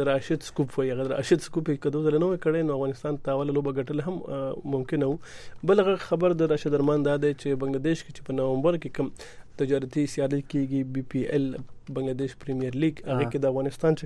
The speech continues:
Speaker 1: کوم درې
Speaker 2: آه.
Speaker 1: لوبغاړي اخیستل شوي دي، یو پکې راشد ارمان هم دی. نو دا د ځوان لوبغاړي دپاره چې دومره لږ وخت کې دی راځي او ځلیږي او نړیوال د تجارتي لوبې هغه باندې زرهاو ډالره مصرفوي او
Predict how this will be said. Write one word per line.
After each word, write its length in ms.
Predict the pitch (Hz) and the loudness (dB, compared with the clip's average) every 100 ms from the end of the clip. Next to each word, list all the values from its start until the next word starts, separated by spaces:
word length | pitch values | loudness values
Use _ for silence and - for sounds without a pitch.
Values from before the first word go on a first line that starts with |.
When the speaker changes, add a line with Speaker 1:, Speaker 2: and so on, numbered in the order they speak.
| - | -4
Speaker 1:
کوم 160 | 135 127 131 | -4 0 2
درې 200 | 139 170 | 6 6
Speaker 2:
آه. 80 | 139 | 4
Speaker 1:
لوبغاړي 460 | 139 131 131 143 135 127 | 2 0 0 2 2 -2
اخیستل 320 | - 127 131 - | -6 -10 -8 -2
شوي 180 | 151 127 | -2 0
دي، 80 | 170 - - - - - | -4 -6 -16 -18 -10 2
یو 100 | 147 | 2
پکې 540 | 143 - 131 - 147 131 | 2 -2 -4 -2 -4 -4
راشد 220 | 127 135 | -4 -4
ارمان 340 | 127 131 139 127 | -2 0 0 0
هم 100 | 156 123 | 0 0
دی. 40 | - - - - | -6 -10 -12 -4
نو 280 | 147 143 143 | 2 4 6
دا 180 | 139 165 156 | 6 8 8
د 120 | 151 147 139 | 10 8 8
ځوان 140 | 156 151 | 8 8
لوبغاړي 300 | 139 147 151 | 6 4 4
دپاره 240 | 143 147 143 | 2 2 0
چې 80 | 131 | 0
دومره 180 | 147 143 143 | 2 4 4
لږ 80 | 143 | 4
وخت 100 | 139 | 2
کې 80 | 147 | 4
دی 80 | 143 | 4
راځي 320 | 139 131 127 147 | 4 2 2 -2
او 60 | 127 | 0
ځلیږي 480 | 131 131 143 135 135 127 | 0 0 0 0 0 0
او 60 | 123 - - - - 139 | -2 -8 -14 -10 -2 2
نړیوال 360 | 135 135 143 135 147 | 4 4 4 2 -4
د 120 | 131 - | -8 -2
تجارتي 300 | 135 131 151 | -2 0 0
لوبې 220 | 147 143 135 | 2 4 2
هغه 100 | 135 | 4
باندې 160 | 135 127 - - - - 139 | 0 0 -6 -18 -18 -6 -2
زرهاو 340 | 131 147 147 135 | 0 4 4 4
ډالره 260 | 131 143 131 - 180 143 131 127 | 0 0 -4 -8 -6 -4 -4 -6
مصرفوي 560 | - 143 127 147 156 | -4 -6 -2 2 4
او 120 | 139 | 4